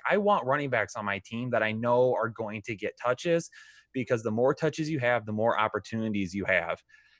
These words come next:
He did have eight hundred and seventy-seven yards after contact, sixth most,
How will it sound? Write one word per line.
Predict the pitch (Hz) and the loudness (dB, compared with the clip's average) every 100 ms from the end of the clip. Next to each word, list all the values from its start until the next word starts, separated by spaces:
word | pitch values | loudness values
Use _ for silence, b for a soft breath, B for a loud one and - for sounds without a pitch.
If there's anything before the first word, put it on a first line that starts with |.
| - | -2
He | 156 | 2
did | 127 185 | 4 6
have | 208 202 165 | 6 4 4
eight | 170 | 2
hundred | 160 170 | 2 2
and | 156 127 | 2 0
seventy-seven | 143 147 147 139 143 | 0 0 0 0 2
yards | 127 127 - | 2 2 2
after | 127 120 127 | 0 0 -4
contact, | - 117 113 117 110 - | -2 -2 0 0 0 -2
sixth | - - 139 - - | -8 -2 -2 -2 -6
most, | 127 113 98 104 - | 0 2 2 -2 -8